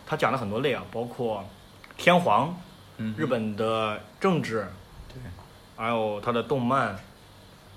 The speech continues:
Speaker 2: 嗯。
Speaker 1: 包括甚至艺伎，
Speaker 2: 嗯。
Speaker 1: 你想，日本的教育，你想了解的基本上里面都有。
Speaker 2: 现在是二零二零年六月三十号的晚上十一点零二分。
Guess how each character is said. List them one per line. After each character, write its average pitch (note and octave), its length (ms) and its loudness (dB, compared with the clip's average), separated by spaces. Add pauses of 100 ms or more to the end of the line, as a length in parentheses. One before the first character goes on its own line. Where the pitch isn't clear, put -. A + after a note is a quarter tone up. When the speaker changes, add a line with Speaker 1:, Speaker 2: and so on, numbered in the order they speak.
(100)
Speaker 2:
嗯。 B2 180 -4 (200)
Speaker 1:
包 C3+ 100 -6
括 B2+ 40 -4
甚 D#3 160 0
至 C3 100 0
艺 D#3 200 0
伎， B2+ 340 -4 (520)
Speaker 2:
嗯。 A2 180 -6 (500)
Speaker 1:
你 D#3 100 -2
想， F3+ 300 -2
日 D#3 140 -2
本 C3+ 100 4
的 A#2 80 2
教 C#3 340 6
育， A#2+ 280 2 (180)
你 F#3+ 140 -2
想 G#2+ 280 0
了 A2+ 140 2
解 A#2 140 -2
的 G2 80 -8
基 B2+ 120 -8
本 A2+ 120 -4
上 G2+ 120 -10
里 G2 100 -10
面 G2 180 -12
都 G#2+ 180 -4
有。 G#2 160 -8 (1200)
Speaker 2:
现 A#2+ 220 8
在 A#2+ 140 12
是 G2 560 4 (140)
二 A#2 200 6
零 G2 160 4
二 G2+ 100 4
零 G2+ 160 4
年 F2+ 240 2 (280)
六 G#2 260 6
月 F#2 180 4
三 A2 400 2
十 G#2 60 2
号 G2 260 2
的 - 280 -4 (160)
晚 F#2+ 240 2
上 G#2+ 440 2
十 - 220 2
一 G2+ 60 4
点 G2+ 120 2
零 G#2 80 2
二 G#2+ 160 4
分。 G#2 200 -2